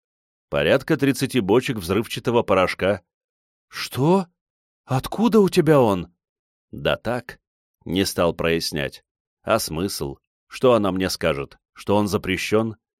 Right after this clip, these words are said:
Ну так и тот скрыватель, которым я пользовался, тоже, а она о нём прекрасно осведомлена. За него, по словам Мару, нам грозит казнь.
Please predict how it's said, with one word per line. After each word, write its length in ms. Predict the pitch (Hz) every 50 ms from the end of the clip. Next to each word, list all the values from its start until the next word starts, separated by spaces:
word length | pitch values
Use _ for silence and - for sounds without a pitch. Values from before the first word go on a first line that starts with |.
| _ _ _ _ _ _ -
Ну 160 | 95 117 127
так 220 | - 139 123 131
и 40 | 139
тот 220 | 127 143 139 - -
скрыватель, 640 | - - 120 113 90 90 90 98 - - 101 95
которым 400 | - 110 95 - 104 98 98 92
я 120 | 92 87
пользовался, 640 | 82 - 101 110 104 87 98 98 98 95 - 95 82
тоже, 480 | - 82 82 90 85 85 95 90 87 _ _ _ _ _ _ _ _
а 220 | - 73 76 76
она 220 | 73 80 101 120
о 60 | 123 117
нём 220 | 113 117 120 117
прекрасно 560 | - 110 107 - 85 85 - - - 104 95
осведомлена. 760 | 92 - - 95 90 92 90 90 90 85 80 73 71 67 - _ _ _ _ _ _ _ _ _ _ _ _ _ -
За 200 | - 76 98 98
него, 320 | 110 120 120 147 156 143
по 160 | - - 110
словам 380 | - - 110 107 107 107 107 101
Мару, 500 | 95 92 90 90 101 120 127 120 104 - _ _ _ _ _ _ -
нам 300 | 87 90 101 104 104 101
грозит 420 | 92 107 104 104 90 101 107 -
казнь. 500 | - - 127 117 98 82 73 76 71 65